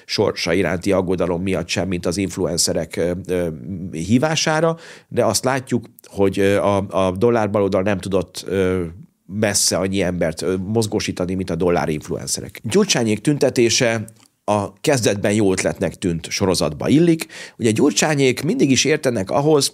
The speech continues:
hogy a parlament adott ülésszakát, ö, egy nagy durranással, egy nagy látványos akcióval kezdjék. Talán a legsikeresebb az volt, amikor, ö, talán amikor kiszakadtak az M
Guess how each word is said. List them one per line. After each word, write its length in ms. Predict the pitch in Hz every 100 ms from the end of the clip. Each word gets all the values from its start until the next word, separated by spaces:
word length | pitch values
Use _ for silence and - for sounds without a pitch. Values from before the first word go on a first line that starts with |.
| -
hogy 200 | - 117
a 100 | 104
parlament 800 | - 190 170 117 110 104 - -
adott 440 | - 127 113 - -
ülésszakát, 880 | 143 139 - 113 107 104 107 - - - - -
ö, 80 | -
egy 260 | 107 98 98
nagy 540 | 139 156 117 85 73 73
durranással, 960 | 101 127 107 95 87 92 - 90 87
egy 180 | 71 82
nagy 400 | 117 117 90 - _ _ _ _
látványos 580 | 104 110 101 95 87 -
akcióval 580 | 85 - 82 80 65
kezdjék. 460 | - 57 - - -
Talán 180 | - 147
a 80 | 160
legsikeresebb 800 | 196 - - 127 117 117 117 110
az 180 | 127 117
volt, 240 | 110 104
amikor, 460 | 98 104 107 98 - - - - - -
ö, 320 | 98 98 95 95 -
talán 280 | 107 104 104
amikor 280 | 104 107 98
kiszakadtak 640 | - - 104 101 - 92
az 120 | 98
M 140 | 110